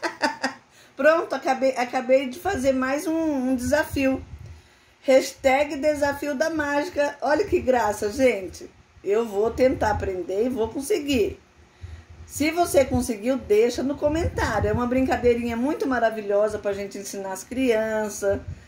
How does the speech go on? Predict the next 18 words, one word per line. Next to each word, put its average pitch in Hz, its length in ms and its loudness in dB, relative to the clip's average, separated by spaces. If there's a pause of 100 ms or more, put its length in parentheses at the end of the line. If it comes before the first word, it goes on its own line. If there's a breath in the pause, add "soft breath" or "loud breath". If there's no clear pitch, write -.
(200 loud breath)
tá? 208 140 -2
Pra 214 160 -2
gente 208 260 -6
passar 196 400 -2
o 196 80 -6 (100)
tempo. 220 560 -2
Olha 220 240 2
que 196 140 -6
gostoso, 214 720 0
<laughs> - 60 -
gente. 262 440 -2 (380 loud breath)
A 196 100 -4
Tata 208 460 0
é 254 200 2
cobra, 196 500 2
ela 202 100 2
é 202 40 0
profissional. 262 1080 -2